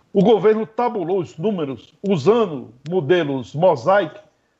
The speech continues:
desenvolvido por pesquisadores da Universidade Federal e, da, e do Imperial College London, como se fosse digno jogar com a vida das pessoas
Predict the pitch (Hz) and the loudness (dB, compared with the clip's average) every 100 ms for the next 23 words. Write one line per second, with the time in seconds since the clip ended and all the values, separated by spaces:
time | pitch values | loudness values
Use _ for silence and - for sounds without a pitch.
0 | - 180 175 185 180 147 208 147 160 208 | -4 0 2 2 0 0 -4 -6 -4 -2
1 | 196 - 175 160 123 185 196 147 135 165 | -2 -4 -2 0 2 2 2 0 -4 -4
2 | 151 147 139 131 131 127 165 139 127 180 | -4 -4 -6 -4 -6 -4 -6 -2 2 2
3 | 175 - _ _ _ _ _ _ _ _ | 2 -4 _ _ _ _ _ _ _ _
4 | - 220 226 226 151 139 180 185 - _ | 0 2 2 -4 -6 0 2 0 -6 _
5 | 175 190 160 208 202 165 196 175 190 190 | -8 -6 0 0 0 2 2 4 2 2
6 | 196 156 175 185 180 165 180 175 143 110 | -2 0 0 0 -4 -4 -2 -2 -4 -6
7 | 95 _ _ _ _ _ - 202 196 - | -14 _ _ _ _ _ 0 0 0 -8
8 | 180 - 170 170 170 165 127 147 214 202 | -10 -4 -4 -4 -8 -14 -4 0 0 0
9 | 214 208 _ _ _ - 131 170 220 131 | -4 -6 _ _ _ -8 0 2 2 0
10 | 175 156 - 175 151 147 240 233 - - | 0 0 -4 -6 -6 -2 0 0 0 -2
11 | 170 - 185 190 180 - | -2 0 0 2 0 -6